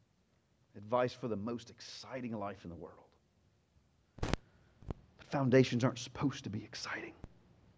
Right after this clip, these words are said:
They're supposed to be strong. They're supposed to be strong enough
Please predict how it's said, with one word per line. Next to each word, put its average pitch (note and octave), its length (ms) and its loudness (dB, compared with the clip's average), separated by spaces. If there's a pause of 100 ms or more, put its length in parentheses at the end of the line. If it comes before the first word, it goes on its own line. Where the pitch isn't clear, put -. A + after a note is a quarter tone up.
(920)
They're G#2+ 100 -6
supposed - 260 6
to G2+ 60 -4
be F#2+ 60 0
strong. - 520 -6 (1900)
They're - 100 -16
supposed - 280 6
to A#2+ 40 -4
be A2 100 2
strong F3 500 8
enough - 520 2